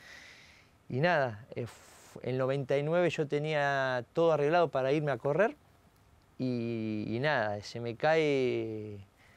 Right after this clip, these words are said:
en marzo, este, se me cae el proyecto que tenía, este, y bueno, fue, fue todo re loco porque fue todo muy rápido, Nico.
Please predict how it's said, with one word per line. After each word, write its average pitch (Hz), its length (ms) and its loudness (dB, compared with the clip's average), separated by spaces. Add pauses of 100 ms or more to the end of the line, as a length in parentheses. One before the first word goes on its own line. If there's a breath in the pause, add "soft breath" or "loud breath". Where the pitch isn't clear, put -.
(240 soft breath)
en 123 200 -2
marzo, 139 920 2 (540)
este, 110 720 -6
se 110 160 -10
me 113 100 -6
cae 139 180 0
el 127 60 0
proyecto 156 480 -6 (760 soft breath)
que 110 120 -6
tenía, 165 460 -2 (200)
este, 107 880 -10 (220)
y 113 80 -10
bueno, 147 260 -2 (140)
fue, 127 160 -2
fue - 300 -4
todo 151 180 0
re 147 80 2
loco 175 220 6
porque 123 320 0
fue 165 200 0
todo 185 220 4
muy 175 160 4
rápido, 170 380 4
Nico. 117 400 -2